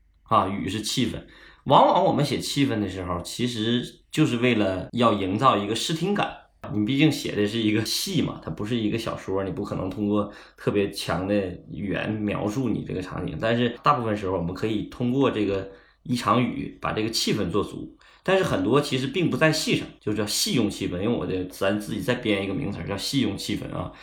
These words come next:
这场戏是一个典型的戏用气氛，就是柱子说那个特别对，然后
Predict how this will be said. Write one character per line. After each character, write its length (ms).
这 120
场 160
戏 140
是 80
一 80
个 80
典 260
型 140
的 60
戏 320
用 180
气 220
氛， 180
就 100
是 60
柱 260
子 140
说 480
那 160
个 60
特 120
别 120
对， 180
然 100
后 120